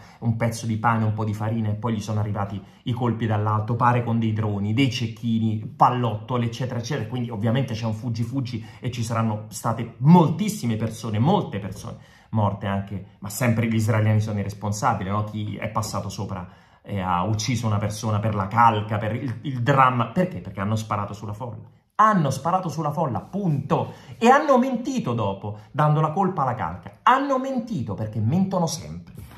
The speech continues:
Altra notizia che dovrebbe essere non solo data, ma approfondita. Ci dovrebbero aprire i telegiornali su questa notizia.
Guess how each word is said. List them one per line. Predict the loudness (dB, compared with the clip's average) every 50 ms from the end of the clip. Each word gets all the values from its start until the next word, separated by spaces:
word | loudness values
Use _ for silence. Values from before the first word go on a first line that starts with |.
| 2
Altra | 2 4 4 2 0 -2
notizia | -2 -2 -2 -4 -4 -4 -4 -6
che | -4
dovrebbe | -4 -4 -4 -2 -4
essere | -4 -4 -4 -6 -6 -6 -8 -10 -16 -20 -20 -14 -2 2
non | 4 4 4 4
solo | 2 0 2 2 2
data, | 2 0 0 -2 -6 -10 -6 0
ma | 4 6 6 6
approfondita. | 6 6 4 4 4 4 4 2 2 2 2 0 0 -2 -4
Ci | -4 -4 -2
dovrebbero | 0 0 2 2 2 4 2
aprire | 2 4 2 2 2 0
i | 0
telegiornali | -2 0 0 0 0 0 -2 0 0 0 0 0
su | -2 -6 -8
questa | -8 -8 -6 -4 -2
notizia. | -2 -2 -4 -8 -12 -16 -18 -20 -20